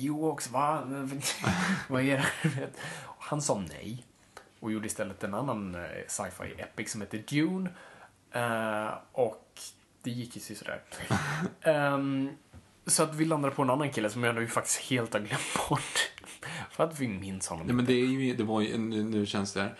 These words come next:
Speaker 2: Det här är ju också ett tecken på att vi aldrig sitter och googlar i sändning.
Speaker 1: Nej,
Speaker 2: Eh, för
Speaker 1: precis.
Speaker 2: att vi vill, eh, ta det här faktiskt ur huvudet.
Speaker 1: Ni kan googla det.
Speaker 2: Ni kan googla, precis.
Speaker 1: Men det är ingen känd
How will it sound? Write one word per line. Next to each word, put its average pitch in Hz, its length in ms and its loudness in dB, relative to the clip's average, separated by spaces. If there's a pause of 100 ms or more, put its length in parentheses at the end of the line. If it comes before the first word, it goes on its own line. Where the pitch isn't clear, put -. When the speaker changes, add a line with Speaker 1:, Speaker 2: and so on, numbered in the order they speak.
(200)
Speaker 2:
Det 113 60 0
här 127 100 6
är 135 40 4
ju 139 80 4
också 123 180 2
ett - 80 -2
tecken 104 300 2
på 104 80 2
att 101 120 2
vi 101 180 4
aldrig 104 440 2
sitter 104 240 0
och 104 60 2
googlar 107 560 4
i 101 100 0
sändning. 110 520 2 (160)
Speaker 1:
Nej, 127 260 6
Speaker 2:
Eh, - 20 2
för - 80 -2
Speaker 1:
precis. 117 160 2
Speaker 2:
att 101 140 4
vi 107 140 4
vill, 101 280 4
eh, 98 80 2
ta 104 280 2
det 104 60 2
här 101 200 2
faktiskt - 300 -4
ur 104 120 2
huvudet. 107 400 0 (200)
Speaker 1:
Ni 156 220 4
kan 113 200 0
googla 92 280 -2
det. 87 100 4
Speaker 2:
Ni 147 140 6
kan 107 180 2
googla, 104 280 4
precis. 117 280 4
Speaker 1:
Men 143 100 4
det 151 60 6
är - 20 2
ingen 131 160 2
känd 98 300 2